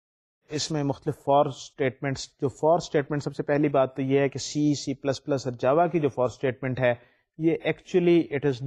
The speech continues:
not counter control loop because یہ these statements are more of kind of a while statements because اس کے اندر جو ایکسپریشنز جو ہیں وہ بولین ایکسپریشنز ہیں اور اس کی ویلیو چینج ہو جاتی ہے، اور you are not really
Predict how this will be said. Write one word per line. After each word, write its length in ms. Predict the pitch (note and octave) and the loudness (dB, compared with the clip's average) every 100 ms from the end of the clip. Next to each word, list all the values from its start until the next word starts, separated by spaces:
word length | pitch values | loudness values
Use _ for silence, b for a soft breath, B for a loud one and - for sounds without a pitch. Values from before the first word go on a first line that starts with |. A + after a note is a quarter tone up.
| C#3+ | 2
not 320 | D3+ D#3+ D#3 - | 4 4 0 -4
counter 340 | C#3 D3 C3+ D3+ - | 0 0 0 -2 -2
control 360 | C3 A#2 A#2+ A#2 G#2 | -4 0 0 0 -2
loop 200 | A#2+ A2 | -6 -4
because 360 | C#3 D#3 D3+ C#3+ b b b _ | 0 2 2 0 b b b _
یہ 380 | C#3 E3 E3 D#3+ - D3 C3+ | 0 4 6 6 2 -6 2
these 220 | D#3+ F3 | 4 4
statements 520 | - D3+ C#3 D3 C3 C3+ | 2 0 0 -2 0 0
are 60 | |
more 600 | C#3 C#3+ C#3 D3+ E3+ E3+ E3 - C3 | 2 2 4 6 6 6 4 0 -4
of 120 | - C#3+ | -2 0
kind 300 | D3 D3 C#3+ | 2 4 2
of 80 | C#3 | 0
a 40 | B2 | 2
while 240 | B2 C#3+ D3 - | 4 4 2 0
statements 440 | C3+ B2+ C3+ - | 0 0 -4 -4
because 320 | B2+ C#3 C#3 - b b _ | 0 2 2 -2 b b _
اس 180 | F#3 E3+ - | -2 -2 0
کے 100 | D#3+ | 0
اندر 180 | D3+ C#3+ | 2 2
جو 60 | D3 | 2
ایکسپریشنز 600 | B2+ - D3+ C#3+ F3 D#3 | 0 -2 -2 0 -2 -2
جو 80 | D3 | -2
ہیں 120 | C3+ C3+ | 0 0
وہ 80 | C#3 A#2+ | 0 0
بولین 240 | D3 D#3+ | 0 0
ایکسپریشنز 520 | C#3 - C3+ D3 C#3 | -2 -4 -6 -4 -4
ہیں 160 | C3+ C3 - | -4 -6 -2
اور 200 | B2+ B2+ - | -2 -2 -4
اس 120 | C#3 | -8
کی 120 | - C3 | -6 -2
ویلیو 220 | B2+ C3 B2 | 0 0 -2
چینج 240 | C3 C3+ | -4 -2
ہو 100 | B2+ | 0
جاتی 360 | B2 B2 D3 C#3+ | 2 0 2 2
ہے، 60 | C3+ b b b - D3+ | 2 b b b 0 2
اور 100 | C#3 D#3 C#3+ | 2 0 2
you 100 | D3+ D3+ | 4 4
are 100 | C#3+ | 4
not 340 | D#3 F#3+ F3+ E3+ | 4 4 2 2
really 220 | E3+ E3 | 2 2